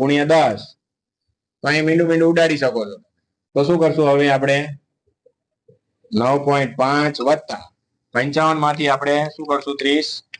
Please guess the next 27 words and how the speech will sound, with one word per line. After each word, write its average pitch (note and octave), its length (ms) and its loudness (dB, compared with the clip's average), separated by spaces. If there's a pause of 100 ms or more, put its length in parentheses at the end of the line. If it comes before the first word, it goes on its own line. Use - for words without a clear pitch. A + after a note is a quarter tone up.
(120)
બાદ D3+ 300 4
કરશું C#3 280 -6
ને A#2 80 -6
ભાગ્યા C3+ 260 0
કેટલા D3+ 260 0
કરશું? C#3+ 320 -2 (540)
પાંચ. C#3 340 0 (100)
એટલે A#2 220 -6
કેટલા D#3 240 0
મળશે? C#3+ 280 -2 (960)
પાંચ C3 240 -2
જ D#3+ 160 2
મળશે E3 320 0
ને. D#3 80 0 (1160)
તો D3+ 140 4 (400)
ક્યુ D#3 200 2
વન E3+ 220 4
બરાબર C#3+ 420 2
આપણને C#3+ 400 0 (1600)
ચૌદ C#3+ 260 0 (120)
પોઇન્ટ D3+ 300 0 (420)
પાંચ. D3 320 -2 (1300)
તો B2+ 60 2 (220)
આ F3+ 140 2
મળી D3 260 0
ગયા C#3+ 180 2
આપણને C3 320 -6